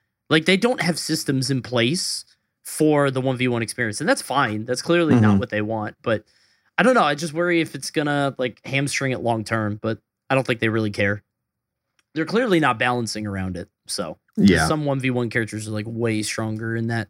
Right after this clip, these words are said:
Speaker 1: regard, but I'm really enjoying it. I've been playing it nonstop, uh, and, and they're, they've got big plans, and I was wondering,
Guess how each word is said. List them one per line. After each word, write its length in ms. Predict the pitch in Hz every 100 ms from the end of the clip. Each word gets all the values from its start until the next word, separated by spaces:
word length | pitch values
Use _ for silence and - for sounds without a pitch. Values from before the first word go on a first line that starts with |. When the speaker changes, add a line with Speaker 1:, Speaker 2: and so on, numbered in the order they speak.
| _
Speaker 1:
regard, 420 | 120 113 113 123
but 220 | 123 117 - _ _ _ _ _ -
I'm 160 | 196 254
really 240 | 247 233
enjoying 340 | 196 156 165 156
it. 140 | 147 _ -
I've 120 | 151
been 140 | 165
playing 300 | 160 165 160
it 120 | 147
nonstop, 520 | 135 135 131 123 117 - _ _ -
uh, 520 | 113 110 107 110 113
and, 260 | 123 117 113
and 160 | 127 120
they're, 140 | 123
they've 240 | 113 127 110
got 280 | 131 113
big 200 | - 147
plans, 480 | - 131 123 123 110
and 160 | 117 110
I 160 | 143 254
was 240 | 381 392 277
wondering, 680 | 269 277 285 233 196 165